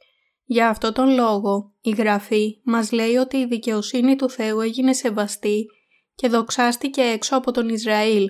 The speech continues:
Πόσοι πολλοί άνθρωποι ευχαριστούν πραγματικά τον Κύριο που έδωσε σε όλους μας το Ευαγγέλιο του Ύδατος και του Πνεύματος,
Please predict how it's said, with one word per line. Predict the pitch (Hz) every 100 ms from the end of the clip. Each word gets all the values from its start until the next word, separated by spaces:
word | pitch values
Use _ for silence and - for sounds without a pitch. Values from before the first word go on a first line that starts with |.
| - _ _ _ _ _ _ _ _ _ _ _
Πόσοι | 262 254 311
πολλοί | 311 269 247 226
άνθρωποι | 214 240 254 220 220
ευχαριστούν | 214 - 220 208 - 226
πραγματικά | 214 214 214 214 208 233 220
τον | 214 214 214
Κύριο | 233 214 208 208 233
που | 240
έδωσε | 233 220 240 247 269
σε | - 233
όλους | 220 220 233
μας | 254 240
το | 254
Ευαγγέλιο | 226 220 208 214 214 220 214
του | 220
Ύδατος | 214 214 226 233 240
και | 240
του | 226
Πνεύματος, | 220 220 214 208 220 214 220 226 -